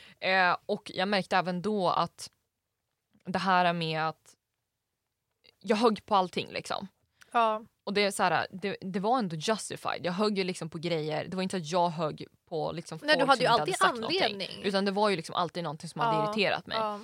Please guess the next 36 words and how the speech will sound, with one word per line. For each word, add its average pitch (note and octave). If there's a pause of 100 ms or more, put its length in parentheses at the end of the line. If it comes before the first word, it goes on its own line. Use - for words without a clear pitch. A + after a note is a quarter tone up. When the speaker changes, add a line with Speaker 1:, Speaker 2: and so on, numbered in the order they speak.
(140)
Speaker 2:
Sen D#4
ifall D#3+
liksom D3+ (120)
mina F#3
outbursts D#3+
var E3+
i E3
proportion C#4+
till -
det, B2+ (500)
det E4
är D#4+
en G#3+
annan D#3
grej. F#3+
Men F3+
jag F#3
högg G3
ju D#3
liksom. - (720)
Hur C#4
som C4
helst, D#3+
det G3+
som A3
hände A3+
var, D#3
vi G3
skulle F#3+
ha F3+
ett F3
grupparbete. D3+ (440)
De G3
dök E3+
inte D3+
upp. -